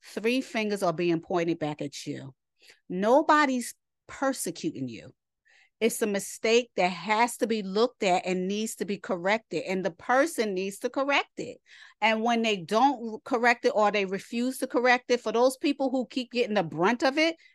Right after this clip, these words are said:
they need to walk away. They need to walk away until this person or persons grow up and understand there are things that, um, you contribute to. There are things that are your fault,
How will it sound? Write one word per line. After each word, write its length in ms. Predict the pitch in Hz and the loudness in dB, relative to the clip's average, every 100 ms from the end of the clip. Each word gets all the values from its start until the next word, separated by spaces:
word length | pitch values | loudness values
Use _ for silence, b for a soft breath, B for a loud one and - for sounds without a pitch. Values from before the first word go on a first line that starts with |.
| b | b
they 140 | 208 | 0
need 240 | 208 214 180 | 0 -2 -2
to 80 | 175 | -2
walk 340 | 180 180 196 | 0 0 -2
away. 460 | 175 156 143 139 - _ _ _ _ _ _ _ _ - | -4 -4 -6 -10 -14 _ _ _ _ _ _ _ _ 0
They 140 | 240 | 4
need 180 | 269 285 | 4 4
to 100 | 262 | 2
walk 280 | 226 247 214 | 4 2 2
away 320 | 214 190 185 | 0 0 0
until 240 | - 233 | -2 -2
this 240 | 220 226 - | -2 -2 -6
person 640 | 277 247 240 - 208 202 - _ - | -2 0 0 -4 -6 -6 -8 _ -2
or 160 | 165 156 | 0 0
persons 640 | - 196 190 - 160 165 | 0 -2 -2 -4 -4 -4
grow 500 | 180 160 190 240 294 | -8 -2 6 8 10
up 220 | 285 254 | 8 8
and 120 | 220 180 | 2 0
understand 680 | 226 233 - 240 220 202 | -2 -4 -6 -4 -2 2
there 200 | 226 277 | 4 6
are 240 | 254 294 320 | 8 8 6
things 380 | - 269 254 240 | 2 2 0 -2
that, 300 | 196 214 208 - | 0 2 0 -2
um, 320 | 202 196 185 - b b - | 0 0 -2 -6 b b -14
you 340 | 185 254 262 | -4 0 0
contribute 600 | - 233 - 233 196 170 | -2 -4 -2 -2 -4 -10
to. 280 | - 139 123 - b b | -10 -10 -12 -18 b b
There 220 | 175 240 | 2 4
are 340 | - 247 294 320 | 6 6 6 4
things 320 | 277 269 247 214 | 0 0 0 2
that 180 | 226 - | 2 6
are 240 | 233 269 | 6 8
your 240 | 233 233 202 | 6 2 0
fault, 440 | - 220 147 | -4 -6 -6